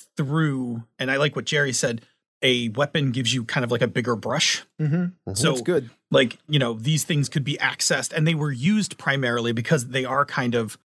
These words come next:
Speaker 1: clumsier spells. They were used in the way, way, way back history for defense, for things like that.
Speaker 2: Hey, man, and the better you get at it, and the better you get at it, the less movement and the faster you can cast these things with your implement of choice.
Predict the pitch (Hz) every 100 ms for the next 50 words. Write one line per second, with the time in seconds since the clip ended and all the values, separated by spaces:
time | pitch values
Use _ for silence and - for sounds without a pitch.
0 | - - 147 135 117 127 123 - 143 135
1 | 127 113 - _ 139 120 110 127 196 185
2 | - - 139 123 107 - 147 151 135 143
3 | 131 120 143 123 123 - 170 - 113 -
4 | 160 135 123 120 - 135 120 - - -
5 | 131 127 120 113 - 139 123 120 110 -
6 | 110 - _ - 131 120 135 120 127 135
7 | 120 107 117 117 95 - - _ _ 123
8 | 131 123 135 147 123 117 113 123 143 104
9 | 98 95 _ _ _ - 110 120 117 127
10 | 127 131 123 107 123 110 101 120 107 -
11 | 110 107 104 101 107 104 - 98 - 117
12 | 110 101 90 101 - 110 98 98 104 98
13 | 98 87 - 95 - -